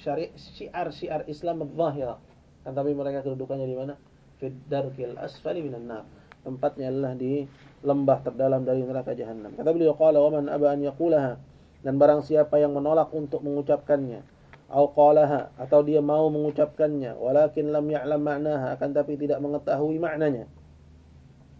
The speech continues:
Oleh setelah disebutkan, ya, kriterianya, kemudian disebutkan ihtiraznya. Ya, disebutkan harus, yang pertama apa? Mengucapkan, yang kedua harus apa? Memahami, yang ketiga harus mengamalkan.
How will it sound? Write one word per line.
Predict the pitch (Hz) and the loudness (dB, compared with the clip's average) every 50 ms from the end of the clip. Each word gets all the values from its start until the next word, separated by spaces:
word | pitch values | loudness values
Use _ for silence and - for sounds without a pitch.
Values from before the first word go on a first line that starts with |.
| - - - - - - - | -20 -20 -20 -20 -20 -18 -12
Oleh | - 127 139 156 156 - - - - - - - - _ - - | -6 -4 -2 -2 -2 -4 -10 -20 -20 -20 -20 -20 -20 _ -12 -6
setelah | 139 131 131 | -4 -4 -4
disebutkan, | 139 139 139 143 156 - - - 143 160 170 - - - - 147 135 131 123 123 113 - - 131 | -4 -4 -6 -8 -10 -10 -10 -6 -4 -4 -4 -4 -6 0 2 2 2 0 -4 -12 -16 -14 -8 -8
ya, | 135 143 135 | -8 -6 -6
kriterianya, | 143 143 139 139 147 147 151 156 165 180 190 196 - | -6 -6 -4 -4 -4 -2 0 0 0 0 -2 -4 -4
kemudian | 156 143 147 147 151 170 165 151 | -4 -2 0 0 0 0 0 -2
disebutkan | 143 143 147 151 151 151 - - 185 196 202 190 - - - - - - _ - - | -4 -4 -4 -4 -4 -6 -6 -2 -2 -2 -2 -2 -8 -18 -20 -20 -20 -20 _ -14 -12
ihtiraznya. | 139 - - - 160 160 156 156 151 135 131 127 123 113 101 101 - - - - - - _ _ - _ _ _ _ _ _ - - | -12 -12 -8 -2 0 2 4 4 2 2 0 -4 -12 -14 -14 -16 -20 -20 -20 -20 -20 -20 _ _ -20 _ _ _ _ _ _ -20 -20
Ya, | - - 120 135 143 139 135 - - - - - - - | -16 -12 -10 -10 -10 -10 -12 -14 -16 -18 -20 -20 -20 -10
disebutkan | 127 143 147 175 175 175 - 165 156 143 135 | -6 -2 -2 -2 -2 -2 0 0 0 0 0
harus, | 139 143 165 180 170 151 147 | -2 0 2 2 2 2 0
yang | 139 139 147 | -2 -4 -4
pertama | 143 147 160 156 151 147 | -4 -2 -4 -4 -2 -2
apa? | 147 156 175 185 180 - - - - - | 0 0 0 -2 -2 -8 -14 -20 -18 -12
Mengucapkan, | 131 135 139 139 135 151 151 151 - - - - 156 147 147 147 147 147 147 147 139 | -8 -8 -6 -4 0 0 0 0 0 -6 -8 -4 -2 0 0 0 -2 -4 -6 -6 -8
yang | 135 | -6
kedua | 135 147 147 151 151 151 147 147 147 151 | -6 -6 -4 -2 0 2 2 2 2 2
harus | 151 147 | 0 0
apa? | 151 143 160 156 | -2 -2 -4 -4
Memahami, | - 143 135 139 143 143 135 143 151 151 151 156 151 151 151 151 | -6 -6 -8 -6 -6 -6 -4 -4 -4 -4 -6 -6 -8 -8 -6 -6
yang | 151 143 | -6 -6
ketiga | 147 147 143 143 156 160 151 156 | -6 -8 -6 -4 -2 0 2 2
harus | 170 180 175 - - - - - - _ - | 2 0 -2 -6 -12 -20 -20 -20 -20 _ -10
mengamalkan. | 180 185 165 156 147 127 113 110 - 107 107 | -8 -6 -4 -2 -4 -4 -4 -6 -10 -14 -16